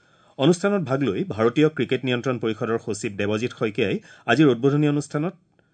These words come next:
ৰাজ্যত ফুটবল আৰু ক্ৰিকেটৰ বাবে নতুন যাত্ৰা বুলি অভিহিত কৰে।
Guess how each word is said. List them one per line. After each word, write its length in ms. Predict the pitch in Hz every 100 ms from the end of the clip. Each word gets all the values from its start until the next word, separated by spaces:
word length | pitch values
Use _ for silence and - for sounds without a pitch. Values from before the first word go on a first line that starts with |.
| _ _ _ _ _ _ _ _ _ _ _ _ _ _ _ 117
ৰাজ্যত 420 | 113 107 139 131 _ _ _ _ _
ফুটবল 360 | 160 139 151 185
আৰু 140 | 131 123
ক্ৰিকেটৰ 400 | 120 117 123 135
বাবে 180 | 127 131
নতুন 260 | 117 110 156
যাত্ৰা 280 | 131 - 104
বুলি 180 | 90 90
অভিহিত 320 | 85 80 -
কৰে। 240 | 85 98